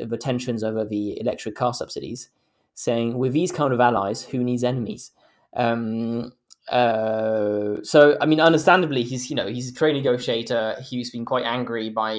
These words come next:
uh, frustrated by what's going on and, you know, siloed on his one topic. But I think it reflects a kind of larger narrative, and this is kind of, uh, a pivot,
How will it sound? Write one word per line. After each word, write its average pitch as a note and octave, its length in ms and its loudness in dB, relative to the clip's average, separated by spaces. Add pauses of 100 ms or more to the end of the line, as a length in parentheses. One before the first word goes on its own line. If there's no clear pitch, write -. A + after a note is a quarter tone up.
uh, G#2 80 -8
frustrated B2 540 -6
by A2+ 60 -2
what's G#2 140 -6
going A2+ 280 -6
on A#2 220 -4
and, G#2+ 200 -12
you - 60 -18
know, - 140 -12
siloed B2 540 0
on A#2 80 -4
his A#2 140 -6
one A#2+ 240 -4
topic. - 460 -8 (460)
But C#3 280 2 (240)
I D#3 80 -6
think A3 160 -4
it G3+ 60 0
reflects E3+ 460 -4
a D#3 40 -8
kind D3 160 -6
of C3 80 -8
larger D3 260 0
narrative, B2+ 480 -2
and A#2 220 -8 (140)
this C#3 100 -6
is C3 120 -6
kind C3 160 -4
of, A2+ 200 -6
uh, B2 240 -2
a - 60 -4
pivot, B2 480 -6